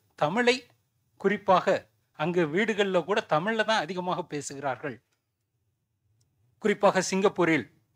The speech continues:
நம்முடைய சிறப்பு விருந்தினர் முனைவர் தா தங்கராஜ் அவர்கள்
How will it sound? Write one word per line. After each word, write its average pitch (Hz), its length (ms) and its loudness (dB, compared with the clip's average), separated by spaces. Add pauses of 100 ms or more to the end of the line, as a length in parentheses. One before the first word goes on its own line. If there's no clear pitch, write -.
(520)
நம்முடைய 175 360 4
சிறப்பு 196 420 0
விருந்தினர் 165 540 0 (320)
முனைவர் 156 340 0
தா 160 300 2
தங்கராஜ் 156 400 -2
அவர்கள் 147 400 -2